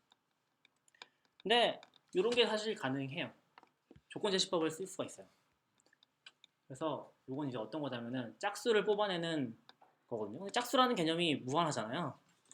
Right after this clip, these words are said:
그래서 일에서부터, 어, 인피니트, 무한 개의 무한한 숫자를, 숫자까지를 만들어주는 렌즈를 만들고요. 거기다가 이제 이게 이 점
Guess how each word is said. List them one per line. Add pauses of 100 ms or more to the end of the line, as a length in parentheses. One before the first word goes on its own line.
(3000)
그래서 (460)
일에서부터, (480)
어,
인피니트, (220)
무한
개의 (1080)
무한한
숫자를, (520)
숫자까지를
만들어주는
렌즈를
만들고요. (400)
거기다가
이제
이게
이
점